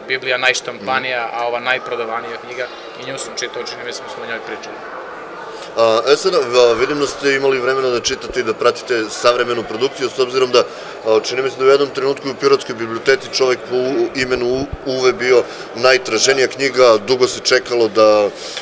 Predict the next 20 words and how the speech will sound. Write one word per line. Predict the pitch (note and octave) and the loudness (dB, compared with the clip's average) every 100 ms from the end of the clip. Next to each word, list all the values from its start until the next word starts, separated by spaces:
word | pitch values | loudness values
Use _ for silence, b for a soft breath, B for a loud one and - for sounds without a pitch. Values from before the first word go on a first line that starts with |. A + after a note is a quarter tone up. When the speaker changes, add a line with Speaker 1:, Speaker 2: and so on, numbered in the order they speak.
| - | -12
Speaker 2:
stalno | - C3 C3 | 0 4 6
je | A#2+ | 6
bila | B2 A#2 | 4 4
na | A2+ | 2
čitanju | C3+ - A#2 | -2 -2 -2
i | A2+ | -2
u | G#2+ | 2
Pirotskoj | A#2+ A#2 - G#2+ | 2 2 -2 -6
biblioteci, | G#2+ G#2 B2+ - | -6 2 2 2
to | B2 | -2
znamo, | A2 A#2 A2+ G2+ - B B - | 2 2 0 -6 -12 B B -4
pošto | - B2 | -4 0
često | - C#3+ - B2+ | 0 0 0 -2
posećujem | A#2 B2 A2+ A#2+ | 2 0 2 -2
biblioteku, | A2+ A2 A#2 A2 | -2 0 -2 -4
pa | A2+ | -8
su | - | -6
mi, | A2 G#2+ G#2+ G#2 G#2+ A2 | -4 -2 -2 -4 -4 -6
i | |
pričali. | G2+ A2 F#2 | -4 -4 -4